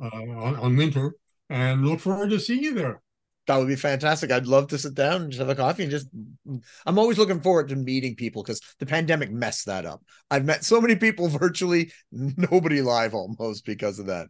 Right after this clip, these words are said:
Speaker 2: but we're slowly getting to do that. And, uh, though I'd love to come out to Hawaii instead of you come to Toronto, <laughs> 'cause that's somewhere I would love to check out one day, but we'll see. <laughs> We'll see.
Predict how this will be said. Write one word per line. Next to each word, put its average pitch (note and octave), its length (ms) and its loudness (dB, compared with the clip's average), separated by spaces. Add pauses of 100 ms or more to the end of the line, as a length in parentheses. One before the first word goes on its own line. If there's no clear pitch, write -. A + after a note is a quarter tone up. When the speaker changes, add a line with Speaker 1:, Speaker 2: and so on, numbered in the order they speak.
Speaker 2:
but G#2 180 -2 (460)
we're G2+ 140 -6
slowly A#2 500 -2
getting G#2 280 -6
to G2+ 60 -10
do F#2+ 220 -8
that. F2 400 -10
And, E2 440 -16
uh, D#2 300 -14 (300)
though G#2+ 160 -2
I'd A2+ 80 -4
love C3+ 160 0
to B2 80 -8
come A2+ 160 -4
out G2+ 80 -6
to - 60 -14
Hawaii D#2 500 -10
instead - 320 -6
of D#2+ 80 -14
you F#2+ 100 -10
come E2+ 180 -12
to C#2+ 60 -14
Toronto, G2 540 -10 (160)
<laughs> - 200 -20
'cause - 320 -2 (220)
that's D#3+ 380 2
somewhere D3+ 300 6
I B2+ 80 4
would A#2 100 -6
love A#2+ 220 0
to G#2+ 60 -10
check G2+ 220 0
out G2 180 -4
one G2 200 -8
day, E2 280 -10
but D2+ 180 -18 (460)
we'll E3+ 140 2
see. C#3 200 -2 (320)
<laughs> G#3+ 260 -10
We'll E3+ 260 0
see. - 480 -12